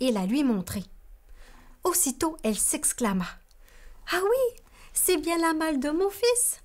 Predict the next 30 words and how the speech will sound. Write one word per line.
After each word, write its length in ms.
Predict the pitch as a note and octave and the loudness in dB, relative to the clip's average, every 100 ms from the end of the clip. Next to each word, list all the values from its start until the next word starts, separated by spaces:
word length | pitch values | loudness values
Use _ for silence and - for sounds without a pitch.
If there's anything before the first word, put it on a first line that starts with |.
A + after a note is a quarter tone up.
| - - | -20 -6
Mais 260 | - E4 - | 2 2 2
où 260 | C5+ C5+ G#4+ | 2 4 4
l'avez-vous 400 | F#4 D4+ C#4 D4 | 2 0 -2 -4
trouvée ? » 540 | - C#4+ B3 A3+ A3+ A#3 - - - - - - - - | -6 -2 0 2 0 -2 -16 -20 -20 -20 -20 -18 -18 -2
Le 100 | A3 | 0
fils 300 | A#3 E4 C4 | 2 0 2
du 80 | C4+ | 2
marchand 400 | B3+ B3+ - D4+ | 2 2 0 0
était 280 | A3+ A#3 A#3 | -2 0 0
bouche 400 | G3+ G#3+ D#4 A3+ | 0 0 0 -2
bée. 200 | G3+ - - - - - - - | -6 -12 -16 -20 -20 -20 -14 -2
Il 160 | A3+ | 0
lui 200 | G3+ G#3+ | 2 0
expliqua 640 | D4+ D4+ - A3+ - A3+ - - - - | 0 -2 -4 -8 -4 -6 -6 -18 -20 -18
comment 380 | - D#4+ C#4+ C4+ | -2 2 2 0
cette 300 | - A3 - | 0 -2 0
malle 200 | A#3 B3+ | 0 2
lui 140 | G#3+ | 2
avait 240 | G#3+ G#3 A#3 | 0 2 0
été 200 | G3+ A3+ | 0 -4
livrée. « 400 | G#3 F#3+ F3 E3+ - - - - - - - - | -4 -4 -6 -10 -16 -20 -20 -20 -20 -20 -20 -8
Vous 100 | G3+ | -6
savez, 500 | F#3+ A#3+ A#3 A#3+ C4+ - - - - - | -2 0 2 0 -4 -8 -20 -20 -20 -2
avec 340 | G#3+ A3 A#3+ | 2 2 0
toutes 240 | - C#4 - | -2 -2 0
les 100 | A#3 | 2
bêtises 440 | A3 A#3 B3+ A#3 | 2 2 0 0
que 120 | - | 0
j'avais 340 | A3 A3+ G#3 A3 | 2 2 2 0
faites, 360 | - A3 A3 | 0 -2 -2